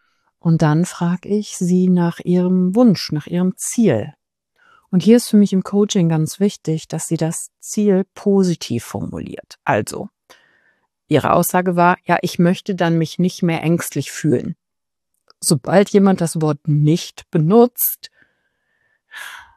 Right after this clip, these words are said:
hast vielleicht schon mal gehört, unser Gehirn kann nicht, nicht verstehen, ist es nicht positiv formuliert, sondern ich sage, okay, ich möchte ein Hinzu, nicht weg von. Jetzt sagst du, ich will weg von der Angst, aber was möchtest du? Äh, beschreib mir das Ganze mal, wie als würdest du eine Filmszene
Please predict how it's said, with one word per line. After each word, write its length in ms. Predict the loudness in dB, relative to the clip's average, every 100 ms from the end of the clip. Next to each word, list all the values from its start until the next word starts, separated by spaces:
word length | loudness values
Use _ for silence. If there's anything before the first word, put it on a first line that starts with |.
| -6
hast 200 | -6 -2
vielleicht 260 | -4 -2
schon 80 | -2
mal 120 | -2
gehört, 360 | 2 4 4 0
unser 220 | -6 -4
Gehirn 260 | 0 0 0
kann 160 | -2
nicht, 240 | -4 -4 -6
nicht 160 | -8
verstehen, 400 | -8 -4 -2 -2 -4 _ _ _ _
ist 200 | 0 0
es 140 | -2 -4
nicht 180 | -4
positiv 480 | -4 -2 -2 -6 -12
formuliert, 440 | -10 -10 -8 -12 -6
sondern 120 | -6
ich 60 |
sage, 200 | -4 -4
okay, 300 | -4 -2 -4 _ _ _
ich 120 | -4 0
möchte 240 | 0 0
ein 140 | 2
Hinzu, 540 | 4 6 4 2 0 2
nicht 220 | 2 0
weg 200 | -2 -2
von. 340 | -8 -8 -10 -20 _
Jetzt 180 | -6 0
sagst 240 | -2 -2
du, 40 | -10
ich 180 | -6
will 160 | -4 0
weg 180 | -2 -2
von 180 | -6 -4
der 140 | -2
Angst, 220 | -2 -4
aber 200 | -2 0
was 200 | 0 -2
möchtest 420 | -4 -6 -10 -14
du? 80 | -14 -16 _ _ _ _ _
Äh, 160 | -10 -10 _ -4
beschreib 640 | 0 0 2 2 2 2
mir 120 | 2 2
das 220 | 2 0
Ganze 380 | -2 -2 -2 -2
mal, 300 | 0 0 0
wie 100 | -2
als 180 | -4
würdest 240 | -8 -8 -8
du 60 |
eine 200 | -6 -6
Filmszene 1300 | -6 -4 0 2 2 -2 -6 2 2 4 2 0 -2